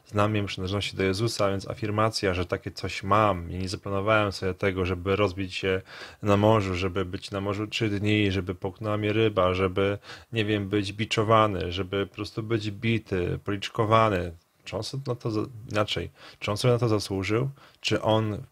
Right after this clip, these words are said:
pchał się tam, gdzie takie rzeczy są? Nie, on się z tym zgadzał, że takie coś było. Warszawska, odtąd niech nikt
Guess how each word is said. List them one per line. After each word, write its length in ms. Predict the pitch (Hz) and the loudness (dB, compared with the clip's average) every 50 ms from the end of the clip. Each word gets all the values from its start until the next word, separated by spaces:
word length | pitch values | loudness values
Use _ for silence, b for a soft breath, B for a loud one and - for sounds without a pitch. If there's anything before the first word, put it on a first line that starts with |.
| _ - | _ -10
pchał 320 | - - 101 107 120 123 | -2 2 2 4 4 2
się 140 | - - 131 | 0 -4 -4
tam, 220 | - 113 117 123 | -2 0 0 0
gdzie 100 | 123 123 | 0 -2
takie 300 | - 131 123 - - 123 | -2 -2 -4 -2 -2 -4
rzeczy 200 | 120 - - 120 | -2 -2 -4 -4
są? 320 | - - 120 117 117 123 120 | -2 0 0 0 0 0 0
Nie, 260 | 127 151 180 185 151 | 0 2 2 4 4
on 100 | 120 110 | 2 2
się 140 | - 123 113 | 0 -2 -4
z 60 | - | -2
tym 160 | - 127 120 | -4 -4 -2
zgadzał, 420 | 117 131 170 190 190 160 127 110 101 | 0 4 4 4 6 6 4 4 2
że 80 | 98 | 0
takie 220 | - 95 90 90 87 | -4 -6 -6 -8 -8
coś 200 | - 92 87 85 | -8 -8 -8 -8
było. 340 | 85 - 95 85 87 90 - B B B B B B B B B B | -8 -8 -8 -6 -8 -8 -10 B B B B B B B B B B
Warszawska, 600 | 104 113 107 - 147 139 139 - - - 87 - - - | 2 4 6 6 6 6 6 2 -4 -8 -10 -10 -4 -2
odtąd 560 | 135 147 143 - - 90 87 82 - - - | -2 -2 -2 -4 -8 -8 -8 -8 -12 -12 -8
niech 280 | 90 92 92 90 - - | -6 -6 -6 -6 -8 -10
nikt 540 | - - 90 - 117 135 139 - - - | -10 -6 -4 -2 -2 -2 -4 -6 -12 -20